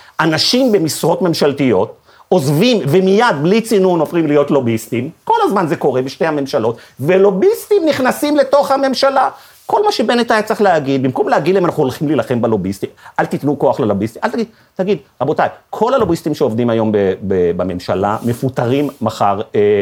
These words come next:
בבוקר, ואני מודיע שצינון, אין מצב יותר שמישהו יכול לעזוב את הממשלה, את הפוליטיקה, את הרגולציה,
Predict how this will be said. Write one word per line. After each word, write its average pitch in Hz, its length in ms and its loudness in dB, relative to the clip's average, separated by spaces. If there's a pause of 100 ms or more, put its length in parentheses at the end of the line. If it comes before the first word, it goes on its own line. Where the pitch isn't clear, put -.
בבוקר, 123 460 -2 (340)
ואני 139 260 2
מודיע 143 440 2
שצינון, 156 960 0 (140)
אין 277 260 2
מצב 208 340 0
יותר 175 220 0
שמישהו 165 340 -2
יכול 147 240 0
לעזוב 117 300 0
את - 80 -4
הממשלה, 113 560 0 (320)
את 143 100 -4
הפוליטיקה, 185 520 0
את 143 100 -2
הרגולציה, 135 600 0